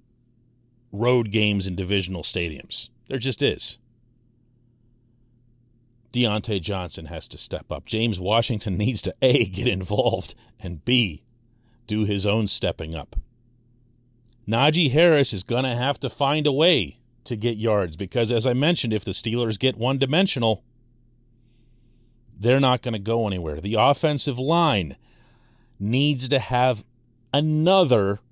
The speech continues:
another showing that's better than its previous one. And then there's the quarterback. Then there's the quarterback.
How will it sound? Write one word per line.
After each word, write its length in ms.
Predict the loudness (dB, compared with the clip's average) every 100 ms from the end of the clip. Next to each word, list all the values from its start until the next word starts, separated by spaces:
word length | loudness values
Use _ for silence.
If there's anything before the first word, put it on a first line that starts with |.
| _ _ _ _ _ _ _ _ _ _
another 600 | -6 -2 2 4 6 4
showing 600 | 2 0 0 2 2 0 -6 _ _ _
that's 320 | -2 -2 -2
better 520 | -4 2 6 6 6 2 _ _ -16
than 320 | -2 0 2
its 160 | -2
previous 640 | -4 0 2 2 0 -2 -4
one. 240 | -8 -12 -16 _ _ _ _ _ _ _ _ _ _ _ _ _ _
And 100 | _
then 200 | -4 0
there's 200 | 0 0
the 60 | -4
quarterback. 640 | -2 0 0 -2 -6 -14 -20 -20 -20 _ _ _ _ _
Then 160 | -10 -8
there's 180 | -8 -10
the 80 |
quarterback. 680 | -10 -6 -6 -6 -10 -12 -18